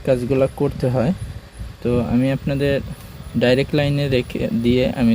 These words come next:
দেখাই আপনাদের এখানে ভোল্টেজগুলো অ্যাকুরেট আছে কি না। তো দেখুন, আহ, ফ্লাইব্যাক সেকশনে যে সাপ্লাই একশো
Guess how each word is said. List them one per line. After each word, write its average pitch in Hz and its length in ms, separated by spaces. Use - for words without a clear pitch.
দেখাই 107 280
আপনাদের 113 380
এখানে 120 320
ভোল্টেজগুলো 113 540
অ্যাকুরেট 110 400
আছে 104 300
কি 107 140
না। 147 60
তো - 100
দেখুন, 165 280
আহ, - 960
ফ্লাইব্যাক 143 400
সেকশনে 143 420
যে 135 80
সাপ্লাই 131 400
একশো - 260